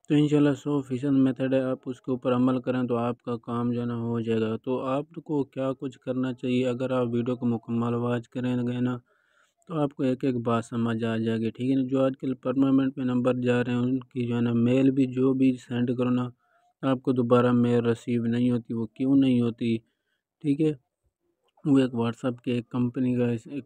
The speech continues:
सॉल्यूशन होता है, इसलिए नहीं करते वो, ठीक है। तो आपने क्या कुछ करना है, तो आपके नंबर की जो है ना मेल वापस आए, ठीक है। हम जो बहुत बड़ी गलती करते हैं ना, वो मैं आपको इसी वीडियो में बताऊँगा, ठीक है।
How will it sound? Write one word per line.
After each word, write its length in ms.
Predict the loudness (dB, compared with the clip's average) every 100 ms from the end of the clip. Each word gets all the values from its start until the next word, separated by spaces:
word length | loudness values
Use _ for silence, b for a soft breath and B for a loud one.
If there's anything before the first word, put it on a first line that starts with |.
| _
सॉल्यूशन 440 | _ -2 -2 0 -2
होता 200 | -2 -4
है, 40 |
इसलिए 320 | -4 -2 0
नहीं 200 | 0 -2
करते 300 | -4 -10 -10
वो, 140 | -6 -4
ठीक 220 | -2 0
है। 60 | 0
तो 160 | -2 -4
आपने 500 | -4 -6 -8 0 0
क्या 200 | 2 -2 -2
कुछ 200 | -2 -4
करना 300 | -2 0 0
है, 60 |
तो 100 | -2 -4
आपके 280 | -4 -2
नंबर 320 | 0 2 2 0
की 140 | 0
जो 80 | 0
है 60 |
ना 80 | 0
मेल 260 | 2 2 0 0
वापस 380 | -4 -4 -10 -8
आए, 120 | -12
ठीक 260 | -4 -2 -2
है। 60 | -6 _ _ _ _
हम 180 | 2 4
जो 120 | 6 6
बहुत 240 | 4 4
बड़ी 220 | 2 2
गलती 320 | 4 2 0 -2
करते 320 | -2 -6 -6
हैं 140 | -2
ना, 120 | -2 -4
वो 440 | -2 0 0 -2 -6 -6
मैं 160 | -2 -2
आपको 260 | -2 -6
इसी 280 | -10 -6 -2
वीडियो 280 | 0 2 2
में 160 | 0 -2
बताऊँगा, 500 | -6 -8 -8 -10 -8
ठीक 240 | -6 -4
है। 100 | -4